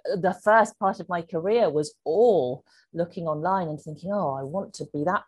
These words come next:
person. I wonder if I can make myself be that person." And I was very lucky to discover that I could. Um, it's one of the, I guess, again, one of the privileges of being a, like, cis female performer.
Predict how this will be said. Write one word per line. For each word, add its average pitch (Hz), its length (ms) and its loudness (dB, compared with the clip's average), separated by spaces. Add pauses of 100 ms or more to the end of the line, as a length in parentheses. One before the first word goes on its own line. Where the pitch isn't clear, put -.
person. 170 580 -2 (380)
I 170 80 -2
wonder 175 300 -2
if 175 60 -4
I 180 120 -2
can 175 360 -8 (140)
make 226 220 -6 (100)
myself 135 400 -10 (200)
be 131 100 -6
that 135 220 -8
person." 139 460 -8 (340)
And 160 160 -4
I 156 100 2
was 156 140 0
very 165 200 4
lucky 170 320 2
to 165 80 -6
discover 175 520 0
that 160 200 0
I 175 240 -2 (220)
could. 214 340 -2 (340)
Um, 160 300 -6 (220)
it's - 120 -12
one 123 140 4
of 117 100 0
the, 165 260 6
I 160 100 -4
guess, 170 200 -4
again, 170 400 2
one 165 160 -4
of 156 60 -4
the 147 40 -10 (100)
privileges 156 480 2
of 151 200 -2
being 156 380 0 (120)
a, 151 360 -2 (640)
like, 160 260 2 (100)
cis - 440 -4
female 156 580 0
performer. 190 840 -2